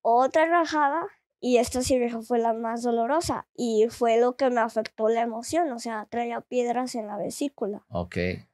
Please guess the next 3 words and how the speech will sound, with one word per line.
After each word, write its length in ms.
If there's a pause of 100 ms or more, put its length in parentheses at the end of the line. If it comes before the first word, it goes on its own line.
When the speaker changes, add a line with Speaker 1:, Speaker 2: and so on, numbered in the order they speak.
(1160)
Speaker 1:
Y 140
esa 240
fue, 760